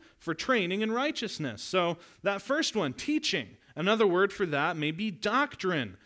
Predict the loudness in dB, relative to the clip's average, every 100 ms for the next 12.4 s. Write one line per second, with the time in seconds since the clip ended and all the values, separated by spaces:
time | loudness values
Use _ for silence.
0 | -20 -18 2 2 4 2 2 4 4 4
1 | 2 0 0 0 -2 -2 -6 -4 -2 -2
2 | -4 -10 -4 -2 0 2 2 2 2 2
3 | 2 0 -2 -4 -4 -2 0 0 0 0
4 | 0 -2 -18 _ -6 -4 0 -2 0 0
5 | 0 0 -4 -6 -4 -2 -4 -8 -4 -2
6 | -2 -6 -6 -4 -2 -2 -6 -14 -16 _
7 | _ -20 -20 _ -6 2 2 2 0 0
8 | 0 0 2 2 0 0 0 2 2 0
9 | -2 -2 0 0 -2 -4 -2 -2 -2 -4
10 | -2 0 0 -2 -6 -4 -2 -2 -2 -4
11 | -2 -2 -2 -2 -4 -2 -4 -4 -6 -6
12 | -2 -2 -2 -6